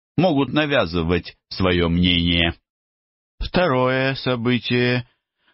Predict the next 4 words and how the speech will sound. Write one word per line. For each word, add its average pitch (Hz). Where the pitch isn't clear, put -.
продемонстрировавшее 107
силу 87
этой 104
интеллигенции, 98